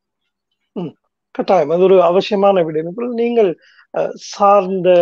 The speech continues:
உங்களுடைய மாவட்டத்திலே கூட, அ, நாம் உதாரணமாக எடுத்துக்கொண்டால், இந்த இரண்டு சமூகங்களுக்கு இடையிலே பல்வேறு, அ, காணி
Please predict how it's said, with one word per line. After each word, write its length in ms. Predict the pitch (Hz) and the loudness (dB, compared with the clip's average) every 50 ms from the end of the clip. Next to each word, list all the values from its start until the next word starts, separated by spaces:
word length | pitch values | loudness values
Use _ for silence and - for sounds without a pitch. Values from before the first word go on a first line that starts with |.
| 170 165 160 | 2 2 -2
உங்களுடைய 540 | 165 165 175 175 180 175 165 160 160 156 156 151 147 - - 180 160 | -4 -8 -10 -8 -8 -10 -8 -8 -6 -4 -4 -4 -4 -6 -12 _ -12
மாவட்டத்திலே 840 | 160 160 165 180 185 185 185 - - 180 _ - 185 160 151 151 139 _ | -10 -8 -6 -4 -4 -6 -6 -8 -14 -20 _ -14 -12 -12 -12 -12 -14 _
கூட, 200 | - 151 151 139 - - _ _ - - - - _ _ _ _ | -14 -14 -12 -12 -14 -16 _ _ -20 -20 -20 -20 _ _ _ _
அ, 160 | - 156 156 | -8 -8 -6
நாம் 200 | 156 156 151 151 | -6 -6 -6 -6
உதாரணமாக 600 | 151 160 185 202 208 180 190 180 175 175 175 175 | -4 0 2 2 2 2 0 -2 -2 -2 -2 -4
எடுத்துக்கொண்டால், 640 | 175 156 156 - - - - 151 147 151 165 170 165 | -4 -6 -6 -10 -10 -10 -8 -8 -6 -4 -4 -4 -4
இந்த 140 | 156 156 156 | -4 -6 -6
இரண்டு 280 | 151 160 190 202 220 233 | -6 -6 -6 -6 -6 -6
சமூகங்களுக்கு 720 | - - 208 185 196 202 202 196 190 190 180 175 - - - 160 | -4 -4 -6 -4 -2 -2 -2 -2 -2 -4 -4 -4 -6 -8 -12 -10
இடையிலே 440 | 151 151 151 151 143 143 143 156 156 156 151 151 | -8 -6 -8 -8 -8 -8 -8 -6 -4 -2 -2 -2
பல்வேறு, 580 | 156 160 160 156 147 147 156 156 156 - - - - 139 139 139 139 139 - - - - _ - - - - | 0 0 -2 -4 -4 -6 -6 -6 -4 -2 -2 -2 -2 -2 -2 -4 -6 -8 -8 -12 -16 -20 _ -14 -14 -12 -10
அ, 80 | - - 160 156 160 - - - 175 - - - - - | -8 -6 -6 -6 -6 -6 -8 -6 -6 -6 -8 -8 -10 -10
காணி 600 | - 196 185 190 202 208 208 208 208 208 202 | -4 -2 0 2 4 4 4 4 2 2 2